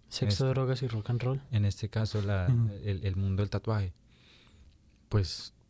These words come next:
Speaker 2: así mismo como llegaste, te puedes ir. Porque el mismo tatuaje, el mismo, la misma industria te va, te va a encargar de, se va a encargar de, de pronto darte todo lo que estás pidiendo,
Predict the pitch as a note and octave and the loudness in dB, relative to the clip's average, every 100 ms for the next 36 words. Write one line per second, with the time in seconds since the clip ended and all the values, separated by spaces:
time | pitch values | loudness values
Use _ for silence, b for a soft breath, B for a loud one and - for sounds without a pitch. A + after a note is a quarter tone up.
0 | _ - - - F2 G2+ G2 G#2+ A2+ B2+ | _ -20 -12 -6 -2 0 4 4 4 2
1 | A#2+ B2+ G#2 F2 F2 A2+ - - F2 E2+ | 0 0 0 -2 -4 -6 -8 -4 -4 -4
2 | F2 - - _ _ - - G2+ - G2+ | -8 -10 -18 _ _ -8 -2 -2 -2 -4
3 | F#2 F2+ E2+ D#2+ - G2 F#2+ G2 G#2+ A2 | -2 -2 -4 -6 -4 0 2 2 2 0
4 | G#2+ F2+ F#2+ G2+ G2+ G2+ A2 A2 G#2 G#2+ | -4 -2 -2 0 0 0 0 0 2 2
5 | A2+ A#2 A2+ - A#2 A2 G2 G2 G2+ B | 2 2 -2 -4 -4 -2 0 0 -2 B
6 | B B B G#2+ G#2+ G#2+ A#2+ A#2+ A#2+ A#2 | B B B 0 2 2 2 2 2 2
7 | A#2+ A2 A2+ G#2 A#2 A#2+ B2 C3 B2 A2+ | 0 -2 -2 0 0 0 0 0 0 -2
8 | G#2 C3 B2+ - B2 B2+ B2 A#2+ G#2 - | 0 0 0 -2 -2 0 0 -2 -6 -4
9 | G2+ - A#2+ C#3+ F2+ | -6 -4 0 0 0